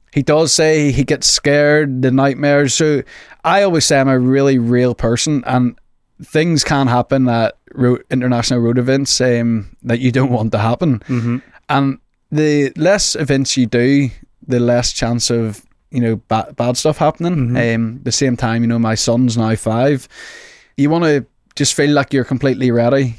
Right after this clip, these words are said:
Speaker 1: if you know what I mean,
Speaker 2: Yeah.
Speaker 1: mentally, and the kids are growing up, and, you know, then I had a, a daughter, you know, who's just born, she's quite young, but I feel in a good place now. My life was in a, a real crazy period for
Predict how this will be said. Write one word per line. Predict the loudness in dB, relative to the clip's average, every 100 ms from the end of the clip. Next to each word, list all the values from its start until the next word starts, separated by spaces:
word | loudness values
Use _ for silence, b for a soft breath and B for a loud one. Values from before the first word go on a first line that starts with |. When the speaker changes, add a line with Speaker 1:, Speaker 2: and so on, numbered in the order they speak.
| -8
Speaker 1:
if | -2
you | 0
know | 2
what | 2
I |
mean, | 2 2
Speaker 2:
Yeah. | 2
Speaker 1:
mentally, | 0 -2 0 2 2
and | 0 -2 B B B B
the | -6
kids | -2 0 0
are |
growing | 0 2 2 2
up, | 0 0
and, | -2 -2 -4
you | -2 -2
know, | -2
then | 0 0
I |
had | 0 0
a, | -2 -4 -10
a | -4
daughter, | 0 2 2 2 -2 -8
you | -2 0
know, | 2
who's | 2
just | 0 -4 0
born, | 0 0
she's | 0 -2
quite | 0 -2 0
young, | 0 2
but | 2 0 B B B B
I | -2
feel | 0 0
in | 0
a |
good | 0 -2
place | 0 0 0
now. | 2 2
My | 2 2
life | 2 0 0
was | 0 0
in | 2
a, | 2 0
a | 0 0
real | 2 0 -2 _
crazy | -2 0 2 0 0
period | 0 0 2 0 0
for | 0 0